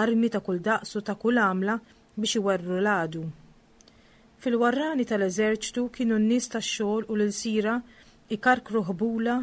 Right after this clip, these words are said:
slilem, travi, puntali u fallakki.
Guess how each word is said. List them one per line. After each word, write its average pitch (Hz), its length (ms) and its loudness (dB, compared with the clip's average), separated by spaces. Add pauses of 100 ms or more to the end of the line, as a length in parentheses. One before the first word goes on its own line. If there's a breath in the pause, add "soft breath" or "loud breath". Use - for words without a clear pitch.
slilem, 220 880 0 (160)
travi, 202 600 0
puntali 214 720 0
u 202 100 0
fallakki. 202 560 -2